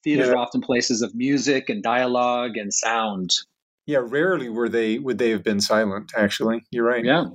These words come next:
Speaker 1: yeah. So in honor of National Silent Movie Day, we're showing the film The Artist from twenty eleven, which is a kind of a modern contemporary remaking of a silent film, along with The Phantom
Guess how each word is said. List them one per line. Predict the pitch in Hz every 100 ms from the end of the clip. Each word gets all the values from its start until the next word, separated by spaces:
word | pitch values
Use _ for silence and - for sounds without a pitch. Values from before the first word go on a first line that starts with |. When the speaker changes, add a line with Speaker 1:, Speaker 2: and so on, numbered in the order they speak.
| - _ -
Speaker 1:
yeah. | 131 120 - _ - - - -
So | - 165
in | 160
honor | 151 156 202 160
of | 127
National | 123 127 - 127
Silent | - 131 127 117
Movie | 131 147 135
Day, | 101 98 101
we're | 104 101
showing | - 117 110 110 104
the | 98
film | - 107 101 98
The | 104 -
Artist | 135 202 110 101 - - -
from | 104
twenty | - 107
eleven, | 101 95 87 101 127 - - -
which | 110 104 113
is | 104 104 101 - -
a | 107 101
kind | 143
of | 110
a | 104
modern | 117 120 120 110 110 - - - - -
contemporary | 117 143 127 113
remaking | 113 117 156 165 135
of | 107
a | 101
silent | - 101 98 92
film, | - 92 87 98
along | 110 104 107 104
with | 104
The | 101
Phantom | 107 98 92